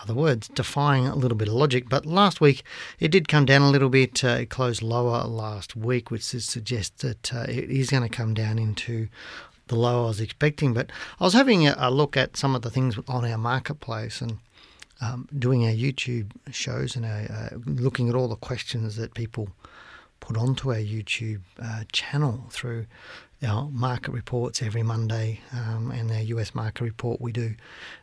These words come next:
and, and indeed very, very much the live show. And it, it is quite interesting.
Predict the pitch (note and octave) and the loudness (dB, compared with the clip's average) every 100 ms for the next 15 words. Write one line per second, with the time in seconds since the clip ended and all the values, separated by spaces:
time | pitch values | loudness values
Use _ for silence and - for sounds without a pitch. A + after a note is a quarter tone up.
0 | - C3 B2+ B2+ C#3+ B2+ B2 A2+ C3+ B2 | 0 2 4 2 2 4 6 6 6 6
1 | G#2+ B2+ A2 A#2 C3 A#2+ A#2 - - G#2+ | 4 4 6 6 6 4 2 -2 -4 -4
2 | G#2+ A2 G#2 - C#3 B2+ A#2+ - D#3 E3 | -4 -4 -2 0 0 -2 -4 -6 -4 -4
3 | D#3+ - - D#3 - C#3+ D3 D3+ - B2+ | -4 -8 -10 -8 0 2 2 -2 -4 -4
4 | G#2+ | -6